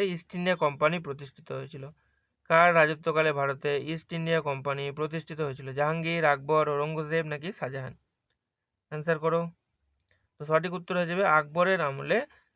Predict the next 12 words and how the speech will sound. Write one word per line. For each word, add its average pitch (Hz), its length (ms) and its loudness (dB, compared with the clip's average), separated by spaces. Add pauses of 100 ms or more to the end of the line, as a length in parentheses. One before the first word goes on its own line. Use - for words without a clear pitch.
(160)
ইস্ট - 220 -12
ইন্ডিয়া 175 240 0
কোম্পানি 139 320 -4 (100)
প্রতিষ্ঠিত 135 380 -12 (100)
হয়েছিল। 135 240 -8 (100)
অপশন 156 280 -10 (760)
বি 170 160 -2
হয়ে 151 120 0
যাবে 147 200 -4
সঠিক 143 280 -8
উত্তর। 151 220 -18 (1600)
নেক্সট 170 360 -4